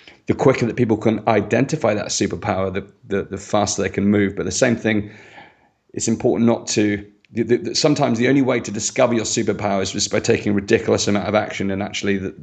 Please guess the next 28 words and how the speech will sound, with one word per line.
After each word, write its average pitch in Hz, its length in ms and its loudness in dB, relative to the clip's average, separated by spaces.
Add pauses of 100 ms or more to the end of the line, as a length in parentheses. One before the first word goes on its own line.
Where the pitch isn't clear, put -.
(160)
it - 160 2
will 104 100 -2
reveal 104 400 4
itself. - 420 -4
As 101 120 -4
long 117 100 4
as 110 100 0
you 107 60 -2
know 107 220 4
where 104 80 4
you're 98 100 0
going 107 300 2
and 107 80 0
you've 101 100 -2
got - 160 -8
big 95 200 -4
goals, 95 440 2 (400)
your - 100 -2
superpower 104 600 0
will 95 80 -2
reveal 104 320 0
yourself. 98 360 -4
And 101 180 -2
m-, - 180 -6
for, - 180 -6
for - 120 -2
me 120 120 6
personally, 110 600 2